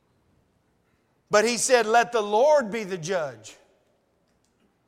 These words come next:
Not you, not me. Let's let the Lord be the judge, and we'll see who's guilty or who's innocent, because I know I haven't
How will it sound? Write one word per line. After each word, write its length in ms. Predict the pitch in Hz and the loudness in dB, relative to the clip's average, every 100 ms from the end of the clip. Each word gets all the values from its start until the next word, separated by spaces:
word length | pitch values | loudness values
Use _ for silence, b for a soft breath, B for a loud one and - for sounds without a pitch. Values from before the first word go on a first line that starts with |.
| b | b
Not 300 | 185 269 262 | 4 4 4
you, 300 | 214 226 240 | -4 -6 -4
not 320 | 247 240 294 | 2 2 2
me. 320 | 226 208 226 247 | 0 -2 -2 0
Let's 280 | 262 269 | 0 0
let 220 | 285 277 262 | 0 -2 0
the 100 | 226 | -2
Lord 360 | 240 302 285 | 0 0 -2
be 120 | 247 | -4
the 140 | 226 214 | -6 -8
judge, 360 | 170 233 226 | -4 -4 -4
and 160 | 214 220 | -6 -6
we'll 140 | 262 | -4
see 300 | 240 269 285 | -4 -6 -6
who's 280 | 254 240 208 | -6 -8 -8
guilty 480 | 170 254 269 262 233 | -4 0 0 -2 -6
or 160 | 208 208 | -4 -4
who's 160 | 196 | -8
innocent, 480 | 233 262 233 - 190 | -8 -6 -6 -8 -8
because 320 | 196 - 214 | -10 -6 -2
I 140 | 240 262 | 0 2
know 240 | 240 294 | 2 4
I 160 | 254 240 | 4 4
haven't 340 | 208 175 165 | 0 -2 -10